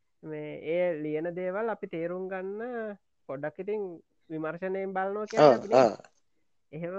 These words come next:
Speaker 1: බලන්න ඕනේ. මේ එතකොට ඒ මේ ඒක මම පැත්තකින් තියනවා කිව්වේ ඒක අහක දානවා කියන එක නෙමෙයි. බුදුහාමුදුරුවෝ ඒකිනුත්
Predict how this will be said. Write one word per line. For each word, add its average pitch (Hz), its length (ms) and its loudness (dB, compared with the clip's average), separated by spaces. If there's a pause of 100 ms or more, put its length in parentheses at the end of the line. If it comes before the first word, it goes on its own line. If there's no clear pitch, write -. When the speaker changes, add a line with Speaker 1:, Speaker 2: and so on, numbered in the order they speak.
Speaker 1:
බලන්න 165 440 -4
ඕනේ. 131 320 -8
මේ 143 400 -12 (600)
එතකොට 175 480 -6
ඒ 190 440 -2 (500)
මේ 135 160 -14 (880)
ඒක 160 240 -6
මම 170 280 -2
පැත්තකින් 185 440 -4
තියනවා 196 220 -4
කිව්වේ 196 200 0
ඒක 170 100 -2
අහක 160 200 -4
දානවා 190 340 -2
කියන 196 180 -6
එක 180 120 -8
නෙමෙයි. 202 240 -8
බුදුහාමුදුරුවෝ 156 540 -4
ඒකිනුත් 139 300 -8